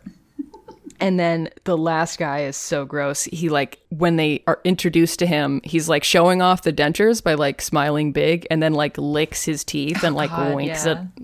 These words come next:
Speaker 1: at, at Joan. Just total sleazeball. Um, and he, like, doesn't even say anything. And Sherlock's like, "Well, it's not you 'cause one of your teeth is chipped.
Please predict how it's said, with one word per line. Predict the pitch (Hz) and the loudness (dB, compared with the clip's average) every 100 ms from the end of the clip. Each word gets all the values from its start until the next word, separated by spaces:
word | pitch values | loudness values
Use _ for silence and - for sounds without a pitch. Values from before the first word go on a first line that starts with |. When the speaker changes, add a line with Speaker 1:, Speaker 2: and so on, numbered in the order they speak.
| _ - - - | _ -20 -20 -6
Speaker 1:
at, | 151 139 | -4 -2
at | |
Joan. | 143 143 147 160 185 - - | -2 0 2 0 -4 -8 -8
Just | 185 156 - _ - | -6 -4 -8 _ -4
total | 175 147 | 0 0
sleazeball. | 147 147 151 156 156 147 147 - - - - _ - | -2 -4 -2 -2 0 0 0 -4 -20 -20 -20 _ -4
Um, | 165 156 139 135 - _ _ _ 170 | -2 0 0 -4 -8 _ _ _ -2
and | 180 165 160 | 0 0 -2
he, | 156 208 | -2 0
like, | 226 196 185 | 2 2 4
doesn't | 175 165 | 4 4
even | 160 156 | 0 0
say | - 156 147 | 0 0 0
anything. | 143 - 139 165 139 _ _ | -2 -4 -4 -4 -8 _ _
And | - | -4
Sherlock's | 151 143 - | -2 -2 -4
like, | 139 - | -6 0
"Well, | 233 | 4
it's | 247 226 | 4 4
not | 202 | 2
you | 185 175 | 4 4
'cause | 175 156 | 4 2
one | 165 | 2
of | 156 | 2
your | 151 | 0
teeth | 156 139 | -4 -6
is | 139 | -6
chipped. | 143 139 - | -2 -4 -6